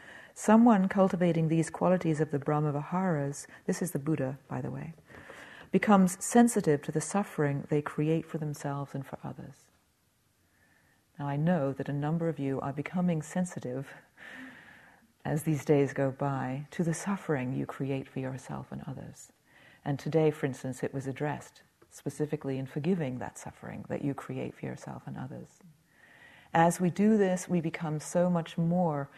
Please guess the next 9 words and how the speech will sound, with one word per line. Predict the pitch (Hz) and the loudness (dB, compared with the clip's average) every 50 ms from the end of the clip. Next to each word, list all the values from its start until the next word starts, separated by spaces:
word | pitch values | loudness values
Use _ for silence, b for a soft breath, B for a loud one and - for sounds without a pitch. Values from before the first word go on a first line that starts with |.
| B B B B B | B B B B B
inside | - 175 165 165 156 - - 156 165 185 202 185 | 0 2 2 2 2 0 0 0 0 2 2 0
ourselves | 135 131 127 - - 139 131 131 131 131 131 - | 0 -2 -4 -4 -4 -4 -4 -4 -4 -4 -4 -4
and | 143 - | -4 -2
in | - 165 147 | 0 -2 -2
touch | 147 - - 180 180 - - - | -2 -4 -6 -6 -6 -6 -8 -6
with | 143 135 | -6 -6
how | - - 147 139 | -4 -4 -4 -2
we're | 131 135 131 135 | -2 -2 -4 -4
feeling, | - - - 202 208 147 123 127 - - | -6 -4 -4 -2 -2 -2 -4 -6 -10 -12